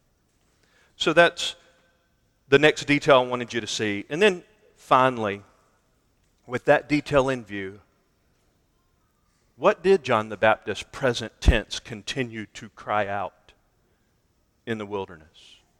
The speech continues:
Well, verse fifteen is a summary of his entire Christology, his understanding, his belief system about the Lord Jesus Christ. There is a consequence,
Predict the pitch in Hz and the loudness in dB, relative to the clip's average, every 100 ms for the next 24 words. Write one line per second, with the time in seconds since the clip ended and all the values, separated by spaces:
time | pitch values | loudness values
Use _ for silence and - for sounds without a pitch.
0 | _ 110 139 143 165 - 160 156 120 - | _ -2 0 2 0 -2 -4 -4 -8 -4
1 | 139 143 147 127 123 110 110 131 127 - | -4 -2 -6 -4 -8 -10 0 0 0 -2
2 | 135 - - 127 139 139 143 151 _ _ | -8 -4 -2 -2 -2 -6 -12 -16 _ _
3 | _ _ _ _ _ _ _ _ _ _ | _ _ _ _ _ _ _ _ _ _
4 | 135 139 127 123 - 143 143 151 143 147 | 0 0 0 -4 -2 0 2 0 0 -2
5 | - - 110 117 156 - - - 143 - | 0 0 0 2 0 0 2 2 0 0
6 | 170 160 160 - _ _ _ _ _ _ | -2 -4 -6 -20 _ _ _ _ _ _
7 | _ _ - 120 123 120 113 123 117 123 | _ _ -4 2 2 2 -2 0 0 -4
8 | 123 - 123 104 95 - 131 135 127 120 | -6 -2 2 2 0 0 2 4 4 4
9 | 113 - - - 170 190 - 143 - 113 | 0 -4 -16 -2 0 0 -4 -8 -12 -12
10 | 107 - _ - - | -12 -12 _ -14 -14